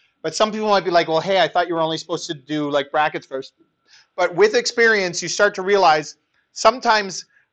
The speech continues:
those parts aren't gonna be put together until later. So they can be done s-, like, at the same time, okay? But if you're not sure, do them in separate steps. Okay, and then on the bottom, I did the multiplication. Negative two times eight is negative sixteen.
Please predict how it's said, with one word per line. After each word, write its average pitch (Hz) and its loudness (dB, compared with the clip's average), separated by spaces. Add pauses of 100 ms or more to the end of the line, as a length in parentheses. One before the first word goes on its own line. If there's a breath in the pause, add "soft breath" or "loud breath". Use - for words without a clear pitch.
those 196 -2
parts 220 0
aren't 202 -6
gonna 196 -2
be 185 -10
put 214 -6
together 185 0
until 180 -8
later. 180 -4 (960)
So - -8
they 196 0
can 196 -10
be 196 -6
done 180 -2 (140)
s-, - -12
like, 170 0
at 170 0
the 160 -12
same 165 -8
time, 139 -8 (580)
okay? 160 -6 (240 soft breath)
But 165 0
if 165 -2
you're 180 0
not 208 0
sure, 208 0 (240)
do 170 -6
them 190 -4
in 185 -6
separate 180 -4
steps. - -10 (1120 soft breath)
Okay, 165 -2
and 170 -4
then 170 4
on 170 6
the 165 4
bottom, 180 6
I 175 0
did 165 -6
the 165 -6
multiplication. 160 -4
Negative 165 -6
two 185 -12
times 160 -6
eight 156 -4
is 160 -10
negative 143 -8
sixteen. 139 -12